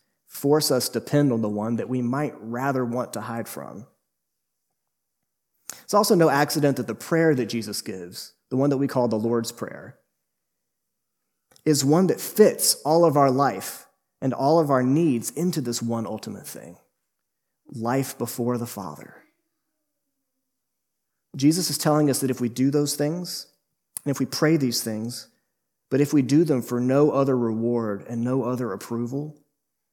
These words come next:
but simply before the Father, if we do that, we'll be bending ourselves so that our lives actually match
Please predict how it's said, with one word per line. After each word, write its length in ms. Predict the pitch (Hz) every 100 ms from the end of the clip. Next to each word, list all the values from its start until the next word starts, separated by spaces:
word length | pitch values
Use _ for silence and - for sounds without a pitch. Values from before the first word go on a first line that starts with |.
| _ _ -
but 120 | -
simply 720 | - 139 135 139 131 101 - _ _ _ _ _ -
before 400 | 120 - 127 131
the 100 | 113
Father, 500 | 110 110 117 135 - _ _ _ _ _ _ _ _
if 240 | 180 190 -
we 140 | 165
do 220 | 131 151 139
that, 280 | 123 101
we'll 100 | 139
be 120 | 151 135
bending 460 | 113 139 139 131
ourselves 520 | 120 117 - 117 107
so 80 | -
that 140 | 123 123
our 140 | 120
lives 400 | 113 120 117 117
actually 380 | 127 117 113 113
match 720 | 113 117 123 110 - - -